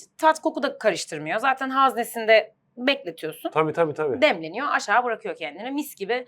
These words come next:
Speaker 2: Çok
Speaker 1: Çok
Speaker 2: da
Speaker 1: lezzetli çaylar da var gerçekten bu arada. Melisa'dır, papatyadır. Bunlar bayağı da lezzetli çaylar.
Speaker 2: Çok da varlıklı bir eylem. Yani bir çekmeceyi çekip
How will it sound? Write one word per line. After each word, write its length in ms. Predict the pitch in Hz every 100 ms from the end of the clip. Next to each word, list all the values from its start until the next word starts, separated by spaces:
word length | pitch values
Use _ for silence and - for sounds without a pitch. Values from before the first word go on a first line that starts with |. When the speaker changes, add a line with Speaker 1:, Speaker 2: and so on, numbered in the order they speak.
| _
Speaker 2:
Çok 20 |
Speaker 1:
Çok 200 | 208 320
Speaker 2:
da 40 |
Speaker 1:
lezzetli 260 | 508 427 403
çaylar 320 | 381 349 381
da 80 | 254
var 100 | 175
gerçekten 520 | 175 165 165 151 156
bu 80 | 156
arada. 140 | 156
Melisa'dır, 560 | 160 226 214 - 220 208
papatyadır. 540 | 226 220 233 240 233
Bunlar 300 | 226 269 302
bayağı 320 | 208 247 240 190
da 220 | 185 -
lezzetli 420 | 185 180 170 - _
çaylar. 320 | 175 165 208
Speaker 2:
Çok 200 | 190 196
da 140 | 226
varlıklı 480 | 135 135 147 220 196
bir 40 | 160
eylem. 360 | 117 104 107 107
Yani 280 | 117 117 101
bir 240 | 123 123
çekmeceyi 560 | - 123 123 131 135 135
çekip 340 | - - 127